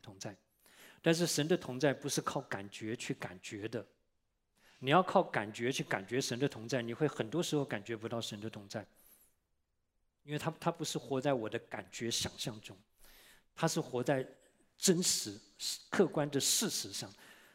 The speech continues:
那这个客观的事实就是他的真理，他的应许。例如说，你们亲近神，神就必亲近你们，这是应许，这是他说的。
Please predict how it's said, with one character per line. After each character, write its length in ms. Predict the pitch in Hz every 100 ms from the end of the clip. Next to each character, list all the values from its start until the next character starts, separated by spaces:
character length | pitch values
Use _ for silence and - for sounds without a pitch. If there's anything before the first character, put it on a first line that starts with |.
| _ _
那 100 | 120
这 80 | 135
个 100 | 135
客 180 | -
观 180 | 175 170
的 80 | 156
事 200 | - 160
实 200 | - 127
就 120 | 131
是 140 | 120 127
他 140 | 127
的 100 | 117
真 300 | - 131 131
理， 120 | 107
他 140 | - 113
的 80 | 113
应 200 | 120 104
许。 260 | - - - _ _ _ _ -
例 120 | 165
如 80 | 165
说， 320 | 160 160 156 - -
你 140 | 139
们 100 | 139
亲 180 | 147 160
近 180 | 156 147
神， 320 | - 113 127
神 300 | - 127 123 -
就 180 | - 185
必 240 | 127 147 117
亲 280 | - 135 127
近 140 | 131
你 120 | 110
们， 220 | 95 104 - - _ -
这 100 | 185
是 140 | 202
应 220 | 180 180
许， 240 | 131 - - _ _ _ _ _ -
这 120 | 156
是 100 | 147
他 140 | 135
说 280 | - - 127
的。 120 | -